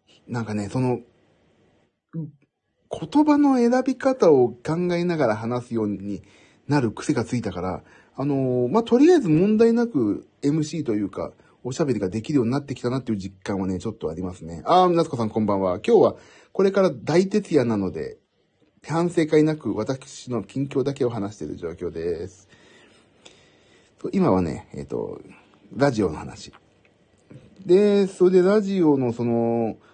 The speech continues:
ここをね、ここはもともとライブのエムシーの練習でさ、始めただけなんだけど、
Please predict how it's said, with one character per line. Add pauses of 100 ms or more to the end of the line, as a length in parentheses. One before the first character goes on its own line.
(160)
こ
こ
を
ね、 (100)
こ
こ
は
も
と
も
と (680)
ラ
イ
ブ
の
エ
ム
シ
ー
の
練
習
で
さ、
始
め
た
だ
け
な
ん
だ
け
ど、